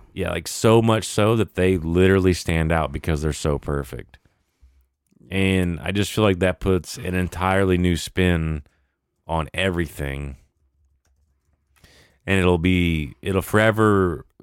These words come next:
be something that I consider when somebody, for whatever reason, just, like, ironically just stands way the fuck out.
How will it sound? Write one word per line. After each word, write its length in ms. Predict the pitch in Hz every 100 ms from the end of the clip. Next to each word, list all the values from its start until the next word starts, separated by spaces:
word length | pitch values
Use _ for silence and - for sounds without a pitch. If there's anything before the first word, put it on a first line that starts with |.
| 82
be 160 | 95 95
something 420 | - 90 87 85
that 120 | 82
I 80 | 82
consider 480 | 82 80 87 82 78
when 240 | 78 78
somebody, 720 | - - 95 92 92 87 85
for 200 | 78 -
whatever 380 | 82 85 92 87
reason, 400 | 82 82 78 82
just, 220 | 78 71
like, 260 | 85 80 - _ _ _ _ _ _ _ _ _ _ _ _ _ _ -
ironically 640 | 127 113 107 98 92 98
just 360 | 82 90 80 -
stands 560 | - - 135 127 117 90
way 240 | 95 95
the 100 | 87
fuck 340 | 76 85 78 82
out. 320 | 76 67